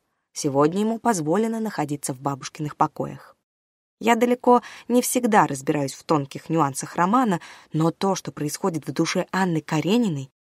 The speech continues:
нам с Ольгой понятно даже слишком хорошо. Любовь свободна век кочуя. Мы желаем Вареньке спокойной ночи, но нет, нам надо прослушать еще одну главу.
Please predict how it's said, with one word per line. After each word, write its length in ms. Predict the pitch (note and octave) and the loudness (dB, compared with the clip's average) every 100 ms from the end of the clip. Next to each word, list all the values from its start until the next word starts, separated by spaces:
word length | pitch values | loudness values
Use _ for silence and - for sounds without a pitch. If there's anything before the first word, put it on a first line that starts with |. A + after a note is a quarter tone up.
| - | 0
нам 200 | E3 E3 | 4 4
с 140 | - - | 2 4
Ольгой 360 | E3 D3 D#3+ | 4 6 4
понятно 600 | D#3 E3 E3 D#3 - E3 | 6 4 6 2 2 -4
даже 400 | D3+ D3 C#3 D3 | -2 0 0 -2
слишком 560 | - D3 C#3 B2+ - C#3+ | -4 0 0 -2 -4 -6
хорошо. 500 | - D3 - C#3 C#3 _ _ _ _ _ _ _ _ - | -2 -2 0 -2 -2 _ _ _ _ _ _ _ _ -6
Любовь 540 | C#3+ B2+ F#3 A#3+ - | -6 0 2 2 2
свободна 880 | - - C#3 B2+ D#3 E3+ D3+ D3 C3+ - | -6 -4 -4 0 0 0 0 -2 -4 -10
век 480 | C3+ C#3 C#3 _ - | -4 -4 -4 _ -8
кочуя. 540 | C#3 - - C3+ C#3+ - _ _ _ _ _ _ _ | -6 -6 -10 -10 -12 -18 _ _ _ _ _ _ _
Мы 120 | G#3 | 0
желаем 320 | A3 A3+ A3 | 4 4 6
Вареньке 380 | G#3 G#3+ G3+ F#3+ | 6 4 2 -4
спокойной 480 | G3 - - D3+ D3 | -6 -6 -4 -4 -2
ночи, 460 | D3+ A#3+ - A3+ - - - - | -4 -4 -6 -12 -16 -20 -8 4
но 120 | C4 | 6
нет, 380 | C4 A#3 - - _ | 8 6 0 -20 _
нам 300 | F3+ F3+ F#3 - _ | -2 0 0 -4 _
надо 500 | F#3 F3 G3+ A3+ A3+ | -2 2 4 2 -2
прослушать 840 | A3 - G3+ - G3 G3+ - G3+ | -6 -4 -4 -2 0 0 -2 -6
еще 460 | - E3 - - F3 | -6 -6 -6 -2 0
одну 340 | E3 E3 F#3 | 0 0 0
главу. 440 | E3+ F3 E3+ E3 | 0 -2 0 -2